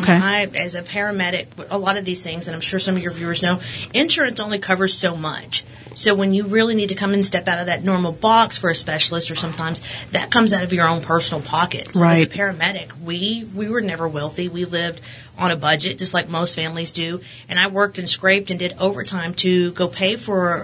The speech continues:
Speaker 2: a child psychologist to help me. And he's telling me, "Yes, you know, your, your son is really intelligent, but this is, this is where he's fallen off."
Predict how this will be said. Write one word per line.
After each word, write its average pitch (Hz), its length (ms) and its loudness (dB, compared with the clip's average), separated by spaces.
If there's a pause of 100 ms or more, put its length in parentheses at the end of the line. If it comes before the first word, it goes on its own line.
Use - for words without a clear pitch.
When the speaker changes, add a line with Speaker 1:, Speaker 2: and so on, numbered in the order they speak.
Speaker 2:
a 160 300 -4
child 175 320 -2
psychologist 160 640 -2
to 190 40 -2
help 170 300 -4
me. 180 300 2 (300)
And 175 120 0
he's 190 220 4
telling 196 300 0
me, 185 60 4
"Yes, 185 400 2
you 190 80 0
know, 170 240 -2 (220)
your, 170 220 -2 (120)
your 170 160 -2
son 170 220 4
is 160 180 -2
really 180 380 4
intelligent, 190 540 0
but 170 100 -6
this 180 200 4
is, 180 180 0
this 180 180 2
is 165 120 -4
where 156 120 -2
he's 151 160 -2
fallen 160 280 -2
off." 151 420 -2